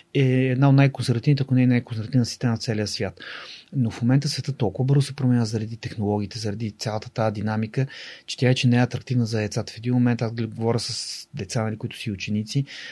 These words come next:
те нямат потребността да ходят на училище, тъй като могат да получат всичко това от много други източници.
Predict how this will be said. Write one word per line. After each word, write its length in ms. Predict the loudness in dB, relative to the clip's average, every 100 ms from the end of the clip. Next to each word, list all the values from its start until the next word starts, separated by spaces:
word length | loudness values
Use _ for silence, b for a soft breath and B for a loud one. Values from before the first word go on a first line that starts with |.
| B _ -2
те 100 | 2
нямат 380 | 4 4 2
потребността 540 | -4 -6 -4 -4 -2 -2
да 60 |
ходят 260 | 0 0 0
на 60 | -2
училище, 280 | -4 -4
тъй 100 | -4
като 200 | -6 -2
могат 220 | 0 0 -2
да 60 |
получат 220 | -8 -10
всичко 200 | -10 -14
това 180 | -6 -4
от 260 | -4 -4 -2
много 200 | -2 -2
други 260 | -4 -2
източници. 560 | -2 -2 -6 -8 -8